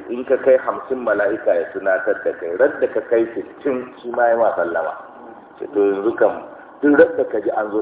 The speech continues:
ɗaukar rai, kakkai mamaki, lokacin girbi ya yi, saboda haka an zo. Sai ya ce wannan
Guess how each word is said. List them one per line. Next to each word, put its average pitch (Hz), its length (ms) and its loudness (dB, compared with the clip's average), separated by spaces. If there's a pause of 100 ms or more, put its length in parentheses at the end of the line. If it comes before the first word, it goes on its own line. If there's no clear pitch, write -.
ɗaukar 107 320 2
rai, 92 80 -2
kakkai 95 320 -4
mamaki, 82 560 -2
lokacin 101 480 -2
girbi 95 400 -4
ya 87 160 4
yi, 85 80 -6 (480)
saboda 85 320 -2
haka - 160 2
an 78 160 0
zo. 76 120 -6 (840)
Sai 113 80 2
ya 117 160 2
ce 123 80 4
wannan 117 480 2